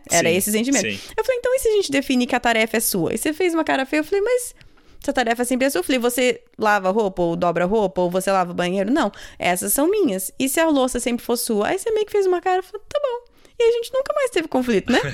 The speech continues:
Speaker 2: <laughs>
Speaker 1: Sobre louça. Defi-, definimos que então a louça era sua.
Speaker 2: É, eu acho importante é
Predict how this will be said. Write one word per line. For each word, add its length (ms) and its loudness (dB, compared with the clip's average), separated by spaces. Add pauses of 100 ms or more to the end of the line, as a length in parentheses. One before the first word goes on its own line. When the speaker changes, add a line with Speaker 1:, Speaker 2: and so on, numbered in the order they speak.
Speaker 2:
<laughs> 260 -6
Speaker 1:
Sobre 260 4
louça. 400 2
Defi-, 380 4
definimos 560 2
que 100 0
então 180 2
a 40 4
louça 240 2
era 140 2
sua. 280 4 (460)
Speaker 2:
É, 100 -2
eu 100 2
acho 240 -4
importante 760 -6 (540)
é 400 2